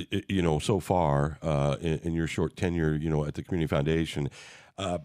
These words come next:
I'm sure you get some resistance, uh, uh, y-, you know, because you're, you're just doing things in, in a different way, a much more inclusive way. And people,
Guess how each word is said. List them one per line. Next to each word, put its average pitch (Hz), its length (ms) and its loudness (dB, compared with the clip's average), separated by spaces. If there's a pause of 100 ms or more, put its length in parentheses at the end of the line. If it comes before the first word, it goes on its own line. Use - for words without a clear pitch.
(640)
I'm 147 140 0
sure 190 180 0
you 139 120 2
get 110 240 -2
some 101 160 -2
resistance, 76 800 -2
uh, 92 60 -2
uh, 73 800 2
y-, 87 160 -2
you 92 100 0
know, 85 80 2
because 82 400 -2
you're, 87 320 0
you're 92 140 -2
just 80 320 -4
doing 98 300 2
things 78 360 -2
in, 85 220 -4
in 80 100 -2
a 73 80 0
different 78 380 -4
way, 78 240 0
a 69 80 0
much 90 240 -2
more 90 160 2
inclusive 73 520 -4
way. 73 220 0
And 69 100 -2
people, 87 320 -4